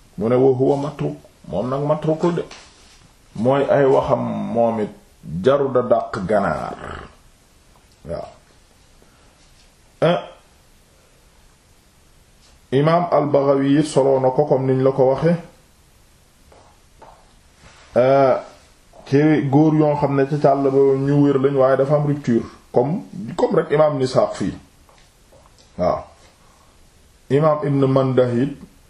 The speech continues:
euh, pareil la. Moom soloo na ko ci yoonu Sa'd ibn Salt an al-A'mash an Abi Wa'il an Abdillah ibn Mas'ud.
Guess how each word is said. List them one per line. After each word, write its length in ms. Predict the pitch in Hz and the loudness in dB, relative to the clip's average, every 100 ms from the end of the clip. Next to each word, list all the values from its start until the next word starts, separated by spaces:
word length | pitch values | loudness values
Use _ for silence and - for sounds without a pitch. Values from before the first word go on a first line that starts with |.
| _ _ _ _ _ _ - _ _ _ | _ _ _ _ _ _ -20 _ _ _
euh, 240 | 120 127 - - - - - - _ - | 2 2 0 -8 -20 -20 -20 -20 _ -2
pareil 380 | 131 123 101 | 2 4 2
la. 140 | 76 - - _ _ _ _ - - - - _ _ _ _ _ _ _ _ - - | -2 -8 -16 _ _ _ _ -20 -20 -20 -20 _ _ _ _ _ _ _ _ -16 -4
Moom 260 | 123 143 | 0 0
soloo 320 | 143 143 143 139 | 0 2 2 0
na 100 | 139 | 2
ko 140 | 127 | 0
ci 120 | - | 2
yoonu 500 | 131 135 131 131 135 - - - _ | 2 2 2 -2 -2 -8 -20 -20 _
Sa'd 360 | - 123 131 135 | -4 -2 0 0
ibn 240 | 135 131 | 0 0
Salt 480 | 120 - 123 139 135 - - _ - | -2 0 0 0 -8 -16 -20 _ -4
an 180 | 107 135 | 0 2
al-A'mash 760 | 127 - 127 123 123 120 - | 0 0 0 2 0 -2 -6
an 260 | - 113 131 | -2 -2 0
Abi 300 | 123 123 127 | -2 0 2
Wa'il 420 | 123 120 107 113 | 4 4 2 0
an 140 | 117 120 | 0 2
Abdillah 500 | 113 113 113 117 113 | 0 -2 0 2 2
ibn 160 | 110 | 0
Mas'ud. 480 | 113 110 - 104 127 | -2 -2 -2 -4 -4